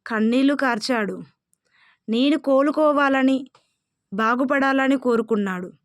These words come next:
కొన్ని రోజుల క్రితం అమ్మ పొద్దున్నే మార్నింగ్ వాక్ కోసం వెళ్ళినప్పుడు కళ్ళు తిరిగి పడిపోయింది.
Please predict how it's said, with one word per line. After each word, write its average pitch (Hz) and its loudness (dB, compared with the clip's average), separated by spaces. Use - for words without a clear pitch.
కొన్ని 269 2
రోజుల 277 2
క్రితం 277 0
అమ్మ 233 2
పొద్దున్నే 269 2
మార్నింగ్ 247 2
వాక్ 247 -2
కోసం 240 -2
వెళ్ళినప్పుడు 214 -2
కళ్ళు 240 -2
తిరిగి 269 0
పడిపోయింది. 226 -2